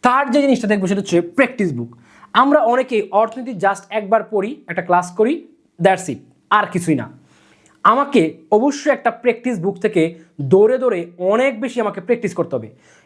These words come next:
এমসিকিউ এর জন্য অর্থনীতি তুমি যত বেশি প্র্যাকটিস করবা, তোমার তত বেশি প্রস্তুতি গুছানো হবে। কেননা বিভিন্ন টাইপের প্রশ্ন তোমার সলভ করলে তুমি হচ্ছে গিয়ে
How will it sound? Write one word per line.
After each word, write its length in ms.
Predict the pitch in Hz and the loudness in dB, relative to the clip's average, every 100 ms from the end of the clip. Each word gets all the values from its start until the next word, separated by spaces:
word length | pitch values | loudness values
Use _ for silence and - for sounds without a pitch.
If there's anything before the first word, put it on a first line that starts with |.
| _ | _
এমসিকিউ 580 | 226 285 311 277 208 247 | 0 2 2 2 2 4
এর 60 | 240 | 2
জন্য 180 | 240 240 | 0 -2
অর্থনীতি 680 | 180 190 180 226 175 143 151 _ | 0 -2 -2 -8 -8 -10 -10 _
তুমি 140 | - 202 143 | -2 0 2
যত 220 | 247 247 | 2 2
বেশি 300 | 294 294 294 | 0 0 -2
প্র্যাকটিস 380 | 226 233 214 208 | -2 0 0 -4
করবা, 440 | - 196 170 240 - _ _ - | -2 2 2 0 -8 _ _ 0
তোমার 280 | 254 208 220 - _ _ | 2 2 0 -6 _ _
তত 220 | 330 311 311 | 0 0 0
বেশি 220 | 254 214 | -4 -4
প্রস্তুতি 520 | 254 240 247 208 208 160 | -4 -4 -4 -6 -6 -2
গুছানো 280 | 254 247 190 | 0 2 0
হবে। 300 | 170 139 120 _ _ - | 0 -4 -8 _ _ 0
কেননা 320 | 269 254 208 - | 2 2 -2 -4
বিভিন্ন 480 | 135 208 262 285 302 | -6 -2 0 2 0
টাইপের 400 | 285 202 196 214 | 2 0 0 -4
প্রশ্ন 380 | 196 185 185 202 | -2 -2 -2 -4
তোমার 180 | 208 | -4
সলভ 280 | 202 180 175 175 | -2 -2 -2 0
করলে 260 | 208 208 269 - _ _ - | 2 4 2 0 _ _ -2
তুমি 140 | 202 | 2
হচ্ছে 260 | 214 214 214 | 2 0 -2
গিয়ে 220 | 247 349 | 0 0